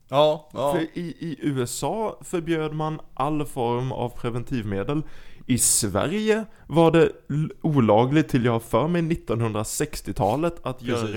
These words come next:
Speaker 2: reklam för någon form av preventivmedel.
Speaker 1: Mm.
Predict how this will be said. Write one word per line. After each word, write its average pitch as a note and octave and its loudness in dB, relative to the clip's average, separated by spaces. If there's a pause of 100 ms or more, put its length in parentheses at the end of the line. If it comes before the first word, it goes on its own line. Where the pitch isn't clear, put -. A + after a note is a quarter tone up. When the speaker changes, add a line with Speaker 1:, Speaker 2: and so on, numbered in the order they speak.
(100)
Speaker 2:
reklam C3+ -6
för E3+ -10
någon C#3 -6
form C3+ -8
av C3+ -6
preventivmedel. B2+ -8 (260)
Speaker 1:
Mm. B2 -2